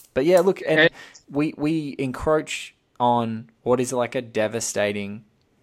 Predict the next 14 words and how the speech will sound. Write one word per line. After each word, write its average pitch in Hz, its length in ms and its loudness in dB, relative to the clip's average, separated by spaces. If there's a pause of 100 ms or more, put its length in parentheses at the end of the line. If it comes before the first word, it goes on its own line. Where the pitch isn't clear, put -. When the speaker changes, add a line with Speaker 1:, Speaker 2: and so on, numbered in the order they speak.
(920)
Speaker 1:
moment 110 400 0
of 95 60 -6
the 101 60 -6
film. 120 340 -4
And 101 100 -4
again, 110 260 0
this 110 180 -4
is 110 100 -6
where 107 120 0
the 104 60 -2
music 104 360 -4
flips - 500 -4
from 107 560 -2 (300)
Ultramarine 107 760 -2